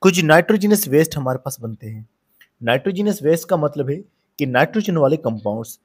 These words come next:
ऐसे कंपाउंड जिनमें नाइट्रोजन शामिल होता है। अब नाइट्रोजन वाले कंपाउंड्स कौन से हैं? जैसे हमारे पास है अमोनिया, यूरिया, यूरिक एसिड,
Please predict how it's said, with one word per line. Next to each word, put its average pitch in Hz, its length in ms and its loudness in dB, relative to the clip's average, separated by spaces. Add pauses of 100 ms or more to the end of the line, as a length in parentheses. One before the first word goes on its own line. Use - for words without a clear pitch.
(240)
ऐसे 156 260 4
कंपाउंड 165 440 4
जिनमें 147 360 -4
नाइट्रोजन 131 440 0
शामिल 117 300 -6
होता 110 260 -10
है। 113 120 -18 (520)
अब 175 160 2
नाइट्रोजन 202 380 4
वाले 226 200 6
कंपाउंड्स 190 460 4
कौन 156 180 2
से 160 140 -2
हैं? 180 140 -2 (500)
जैसे 131 200 -4
हमारे 143 280 2
पास 139 240 -2
है 143 60 -8 (120)
अमोनिया, 135 480 -2
यूरिया, 131 380 -2
यूरिक 117 340 -4
एसिड, 113 220 -10